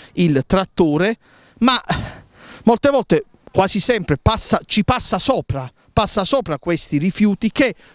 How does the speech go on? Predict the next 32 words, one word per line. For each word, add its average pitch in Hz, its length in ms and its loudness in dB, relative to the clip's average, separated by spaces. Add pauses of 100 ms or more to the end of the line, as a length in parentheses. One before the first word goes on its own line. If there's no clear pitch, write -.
lo 220 180 4
ripeto, 180 640 -2 (280)
un 294 240 0
tempo 156 580 0 (200)
erano 233 340 2
i 196 60 2
socialmente 220 760 0
utili 196 560 -2
a 185 220 -4 (160)
togliere, 139 520 -2
quindi 139 340 0 (280)
il 131 140 0
trattore 214 440 0
faceva, 147 420 -2
diciamo 131 300 -4
così, 139 320 -2
il 160 160 2
grosso 135 520 0 (260)
e 339 140 0
poi 175 220 0
il 208 80 -4
singolo, 127 720 -2 (480)
eh, 113 480 -2
i, 151 160 -2
i 196 100 -2
socialmente 208 600 0
utili, 165 520 0
i 165 60 -2
lavoratori 196 460 0
socialmente 220 560 -2
utili 139 420 0
li 160 220 -2